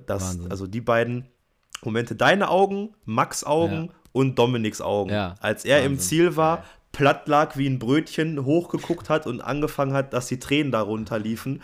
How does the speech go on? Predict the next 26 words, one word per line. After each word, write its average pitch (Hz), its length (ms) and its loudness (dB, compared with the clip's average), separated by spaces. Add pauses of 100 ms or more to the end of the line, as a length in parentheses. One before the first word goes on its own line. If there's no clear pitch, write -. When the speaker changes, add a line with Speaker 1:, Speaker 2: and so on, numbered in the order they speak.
Speaker 2:
Ja. 101 140 -2
Speaker 1:
Aber 120 180 4
er 139 60 10
auch 139 80 0
einfach 139 280 2
zu - 160 -4
fertig 170 460 4
war, 139 100 8
dass 127 160 4
er 131 80 6
jetzt 113 200 2
heulen 165 260 6
konnte. 127 480 4
Speaker 2:
Ja, 139 180 6
genau. 131 200 6
Speaker 1:
Und 147 80 8
ich 151 60 4
halt 156 100 2
einfach 156 300 4
nur 151 120 6
auf 151 160 6
ihn 147 80 6
draufgesta-, 127 800 4
äh, 123 40 -6
draufgesprungen 143 720 -4
bin 143 200 -4